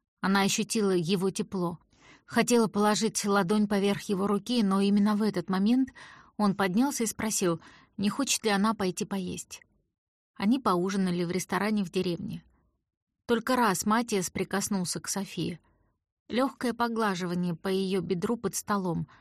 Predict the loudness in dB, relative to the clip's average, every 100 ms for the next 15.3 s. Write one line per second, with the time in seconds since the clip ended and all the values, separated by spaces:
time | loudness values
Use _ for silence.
0 | _ _ -10 -2 0 0 -2 -4 -2 -2
1 | -2 -2 -2 -2 -4 -6 -8 -10 -10 -12
2 | _ _ _ _ _ _ _ -2 0 -2
3 | -2 -2 -2 -2 -2 0 2 2 2 2
4 | -2 -8 _ _ _ _ -2 -2 0 -2
5 | -2 -2 2 2 2 0 0 -2 0 -2
6 | -2 -4 -4 -4 -10 -10 -14 -14 _ _
7 | _ _ _ _ _ _ _ _ _ _
8 | -20 -20 -20 _ _ -4 -2 -2 2 4
9 | 4 4 4 2 0 0 0 0 0 -2
10 | -2 -4 -6 -8 -10 -14 -20 -20 -20 _
11 | _ _ -10 -2 2 2 2 2 2 0
12 | -2 -8 -6 -8 -4 -6 -6 -12 -20 -20
13 | _ _ _ -4 0 4 4 4 2 -2
14 | 0 -2 0 0 0 0 0 2 2 0
15 | 0 2 0